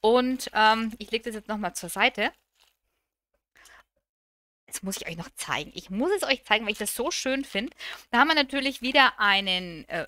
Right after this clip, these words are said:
ups, da sind wir, einen Gutschein. Räucherstäbchen. Äh, der, der Duft ist wirklich absolut traumhaft schön. Äh, schön, ja gut.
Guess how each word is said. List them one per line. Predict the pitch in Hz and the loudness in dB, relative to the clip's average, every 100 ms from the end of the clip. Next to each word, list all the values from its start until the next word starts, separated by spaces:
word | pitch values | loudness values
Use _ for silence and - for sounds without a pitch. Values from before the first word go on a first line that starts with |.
| - | -8
ups, | 233 - - | -10 -8 -4
da | 185 | -4
sind | 208 | -2
wir, | 233 - - - - | -6 -6 -16 -18 2
einen | 285 370 285 | 4 4 0
Gutschein. | 254 - 220 202 269 - _ _ _ _ _ _ _ _ _ | -4 -2 2 2 2 -2 _ _ _ _ _ _ _ _ _
Räucherstäbchen. | 185 190 214 240 - 202 - 262 - | 2 2 2 -2 -2 -4 -2 -2 0
Äh, | 185 | 2
der, | 185 160 | 4 4
der | - 214 | 2 0
Duft | 247 - | 0 -6
ist | 226 - | -8 -6
wirklich | 214 208 - | -8 -10 -2
absolut | 185 - 240 220 | -2 -2 -12 -8
traumhaft | 196 185 262 233 208 - | -2 -2 0 -4 -4 -4
schön. | - 226 196 285 _ _ _ - | -4 -2 -2 -6 _ _ _ -6
Äh, | 190 | -4
schön, | 185 220 269 | 0 0 0
ja | 233 220 | 2 0
gut. | - 285 | 2 0